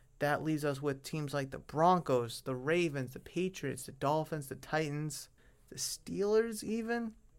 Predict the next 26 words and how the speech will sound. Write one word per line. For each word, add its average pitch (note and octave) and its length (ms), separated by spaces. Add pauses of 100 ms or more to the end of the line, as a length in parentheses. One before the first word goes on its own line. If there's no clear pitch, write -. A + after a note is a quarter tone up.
(1500)
I E3+ 80
don't A3 140
really G#3+ 180
know. G3+ 240 (560)
I, C#3+ 80
I, C#3+ 340 (1000)
it's D3 220
tough. D3 420 (120)
Where D#3 280
the D3 160
N F#3+ 100
F G#3+ 100
C, E3+ 280
I C#3 320
kind F#3 320
of C#3+ 160
reluctantly C#3+ 560
picked - 260
the B2+ 60
Cardinals, G#3 600 (840)
but E3+ 160
when E3+ 120
you're E3+ 100
comparing G#3 440
the D3+ 100
Cardinals D3 760